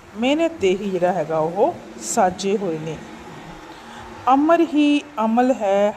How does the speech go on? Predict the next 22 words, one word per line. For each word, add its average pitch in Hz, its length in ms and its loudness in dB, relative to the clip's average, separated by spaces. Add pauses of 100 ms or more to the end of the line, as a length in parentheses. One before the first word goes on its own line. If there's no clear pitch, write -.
(100)
ਹਕਾਈ 202 480 0
ਸੱਚਾਈ, 165 600 -8 (1400)
ਭਾਵ 180 380 0 (880)
ਮਨੁੱਖ 233 340 2
ਦਾ 208 180 2 (140)
ਅਮਲ 202 380 2 (1160)
ਹੀ 294 360 6 (200)
ਸੱਚਾਈ 240 680 2
ਹੈ, 196 320 2 (160)
ਹਕੀਕਤ 277 640 0
ਹੈ। 165 360 -4 (880)
ਅਮਲ 339 300 4
ਤੋਂ 294 280 2
ਹੀ 294 200 4
ਪੈਦਾ 214 420 2
ਹੈ 277 180 0
ਸਾਰੀ 254 480 0
ਖੁਦਾਈ, 170 460 -4 (680)
ਸਾਰੀ 226 320 0
ਦੁਨੀਆ 226 380 0
ਜਿਹੜੀ 185 340 0
ਹੈ 160 300 2